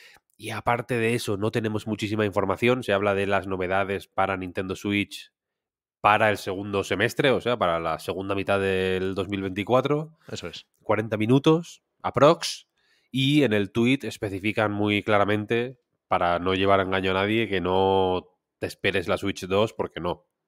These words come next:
Speaker 1: No se va a hablar de, <laughs> de nada que, que no sea la Switch uno.
Speaker 2: Todavía no, todavía no. Esto no es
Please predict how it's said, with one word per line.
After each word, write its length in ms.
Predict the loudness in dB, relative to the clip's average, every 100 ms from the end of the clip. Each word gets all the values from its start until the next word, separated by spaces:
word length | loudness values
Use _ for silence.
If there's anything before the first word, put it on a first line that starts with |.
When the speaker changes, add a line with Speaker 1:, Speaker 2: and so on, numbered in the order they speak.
| _ _ -12
Speaker 1:
No 100 | -4
se 60 |
va 80 | -2
a 40 |
hablar 280 | 2 2 2
de, 460 | 0 -2 -2 -4 -8
<laughs> 600 | -6 -6 -6 -14 -20 -6
de 140 | -2
nada 320 | 2 4 4
que, 380 | 4 2 2 0 -4 -14 _ -20 -6
que 80 | -2
no 100 | 0
sea 160 | 2
la 120 | 2 2
Switch 280 | 0 -2 -2
uno. 300 | -2 -2 _ _ _ _ _ _
Speaker 2:
Todavía 340 | -6 0 0
no, 240 | -2 -10 _ -4
todavía 340 | -2 2 0
no. 220 | -2 -8 _ _ _
Esto 340 | -14 -8 -4 -2
no 460 | 0 2 4 4
es 640 | 4 4 4 2 -4 -8